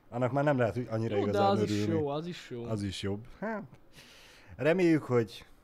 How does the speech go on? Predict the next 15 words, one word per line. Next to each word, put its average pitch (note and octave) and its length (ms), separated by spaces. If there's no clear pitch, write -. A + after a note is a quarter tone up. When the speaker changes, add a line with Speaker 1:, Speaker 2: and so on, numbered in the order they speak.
Speaker 1:
szoros G#2+ 320
mérkőzés G2+ 400
Speaker 2:
Én G#3 60
meg A3+ 100
Speaker 1:
lesz. B3 80
Speaker 2:
remélem, B3+ 220
nem B3+ 100
leszek A3 260
olyan G3+ 140
tryhardnak, F3+ 540
mint E3 140
a D#3+ 40
franciák C#3+ 640
a E3 80
németek. D3+ 500